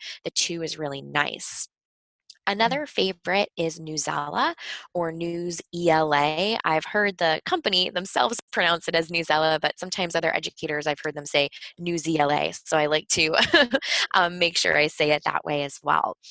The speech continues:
Speaker 1: Now, this is a website. They've got an app too, but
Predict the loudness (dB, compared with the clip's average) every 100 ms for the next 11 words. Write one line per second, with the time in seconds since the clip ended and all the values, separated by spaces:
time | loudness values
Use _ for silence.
0 | -14 -12 0 0 0 0 2 2 0 -4
1 | -2 0 0 0 0 0 0 -2 -4 -2
2 | -4 -4 -2 -4 -2 -4 -4 -4 2 2